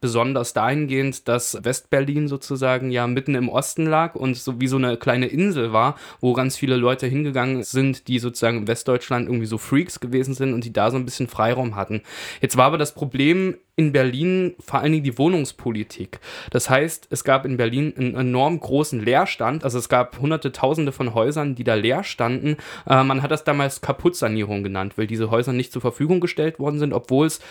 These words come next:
einen riesigen Bedarf an Wohnraum gegeben hat. Das heißt, ähm, es wurde spekuliert mit den leerstehenden Häusern, die wurden zum Teil einfach abgerissen, obwohl das halt noch brauchbare Wohnungen gewesen sind.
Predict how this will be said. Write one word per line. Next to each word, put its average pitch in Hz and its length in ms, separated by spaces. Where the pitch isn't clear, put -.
einen 120 100
riesigen 143 380
Bedarf 127 420
an 123 220
Wohnraum 117 400
gegeben 120 380
hat. - 260
Das - 160
heißt, 123 280
ähm, 117 220
es - 140
wurde 107 140
spekuliert 135 580
mit 139 160
den 131 140
leerstehenden 127 640
Häusern, 120 340
die 113 120
wurden 110 200
zum 113 180
Teil 113 220
einfach 110 240
abgerissen, 127 560
obwohl 110 320
das 107 120
halt 110 140
noch 110 140
brauchbare 110 560
Wohnungen 131 320
gewesen 113 340
sind. 123 240